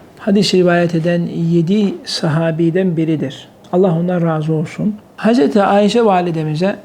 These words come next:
Resul-i Ekrem sallallahu aleyhi ve sellem Efendimizin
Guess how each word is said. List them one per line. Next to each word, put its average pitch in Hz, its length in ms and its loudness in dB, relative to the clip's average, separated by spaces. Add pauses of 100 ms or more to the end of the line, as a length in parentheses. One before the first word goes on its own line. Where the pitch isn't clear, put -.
Resul-i 185 340 -2
Ekrem 196 500 -2
sallallahu 175 640 -2
aleyhi 165 400 -4
ve 156 80 -6
sellem 170 400 -6
Efendimizin 151 800 -6